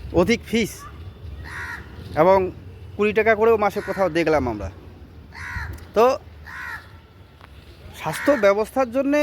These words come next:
পনেরো বছর কেটে গেল, আবার বলছেন দু মাস, চার মাস, ছয় মাস, আবার এক বছরও। কিন্তু মানে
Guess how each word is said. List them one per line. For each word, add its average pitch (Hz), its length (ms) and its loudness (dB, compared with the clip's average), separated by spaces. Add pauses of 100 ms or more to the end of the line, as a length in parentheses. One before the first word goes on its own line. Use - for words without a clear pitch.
(200)
পনেরো 226 300 0 (160)
বছর 214 280 4
কেটে 220 260 2
গেল, 196 160 4 (800)
আবার 202 200 6 (100)
বলছেন 262 280 0
দু 190 180 -4
মাস, 233 180 0 (120)
চার 208 220 2
মাস, 247 160 0 (120)
ছয় 214 300 6
মাস, 151 200 2 (460)
আবার 214 260 2
এক 208 220 4
বছরও। 202 360 2 (1400)
কিন্তু 196 260 2 (1400)
মানে 151 160 6